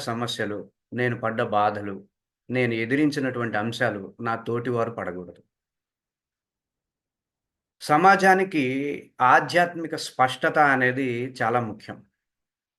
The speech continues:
ఎప్పుడైతే సమాజంలో ఆధ్యాత్మికం,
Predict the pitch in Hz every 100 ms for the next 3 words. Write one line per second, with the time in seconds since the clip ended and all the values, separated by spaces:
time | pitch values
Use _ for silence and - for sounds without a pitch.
0 | - 123 139 170 175 170 160 139 139 147
1 | 147 147 143 117 127 131 135 139 139 139
2 | 131 135